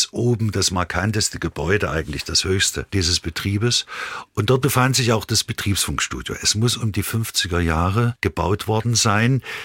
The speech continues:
Zunächst mal denke ich, was ich in Erfahrung brachte, als Medium, das man nutzen konnte, um im Betrieb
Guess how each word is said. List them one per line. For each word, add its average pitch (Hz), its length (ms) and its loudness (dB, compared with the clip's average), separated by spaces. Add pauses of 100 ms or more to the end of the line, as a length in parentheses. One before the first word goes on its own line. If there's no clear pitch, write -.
(160)
Zunächst 101 560 2
mal 98 180 4
denke 110 440 2
ich, - 600 0
was 92 220 0
ich 95 120 0
in 95 60 0
Erfahrung 92 540 2
brachte, 127 580 0
als 104 220 4
Medium, 107 640 4
das - 240 2
man 98 180 4
nutzen 104 400 4
konnte, 101 440 2
um 110 400 6
im 131 180 4
Betrieb 113 560 2